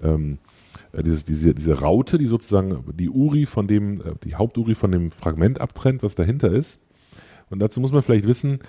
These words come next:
dass das zwar geht, also man kann damit dann praktisch eine URI verändern und wenn ich jetzt, wenn ich jetzt einen Link setze, ein Lesezeichen setze, dann beinhaltet das natürlich auch das, was hinter dem Fragment Identifier, also hinter diesem, hinter dieser Raute steht.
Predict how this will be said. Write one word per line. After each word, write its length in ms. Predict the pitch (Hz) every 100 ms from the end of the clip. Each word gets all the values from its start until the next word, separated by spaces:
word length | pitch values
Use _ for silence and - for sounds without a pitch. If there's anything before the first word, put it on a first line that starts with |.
| - -
dass 140 | - 120
das 160 | 120
zwar 140 | - 87
geht, 280 | 90 135
also 160 | 180 123
man 140 | 110
kann 120 | 104 98
damit 320 | 90 127 143
dann 120 | 107
praktisch 340 | - - 95
eine 80 | 90
URI 300 | - 104 110
verändern 540 | - - 85 92 135 175
und 120 | 139
wenn 100 | 107
ich 120 | 107
jetzt, 140 | 101 -
wenn 100 | 98
ich 80 |
jetzt 180 | - -
einen 120 | 80
Link 320 | 76 85 139 -
setze, 340 | 147 143 -
ein 60 | 110
Lesezeichen 680 | 85 107 131 - 127 -
setze, 320 | 127 131 -
dann 140 | 123 107
beinhaltet 580 | - 92 92 151 139 104
das 140 | 98
natürlich 400 | 92 - 107 95
auch 120 | 90
das, 300 | - 95 -
was 160 | 92 -
hinter 280 | 95 107 101
dem 360 | 101 104 104
Fragment 480 | - - 101 - 101
Identifier, 680 | 85 85 80 82 - 73 71
also 180 | 69 73
hinter 240 | 90 90
diesem, 360 | 82 80 82 76
hinter 180 | 92 90
dieser 220 | 85 82
Raute 280 | 98 147 -
steht. 240 | - 69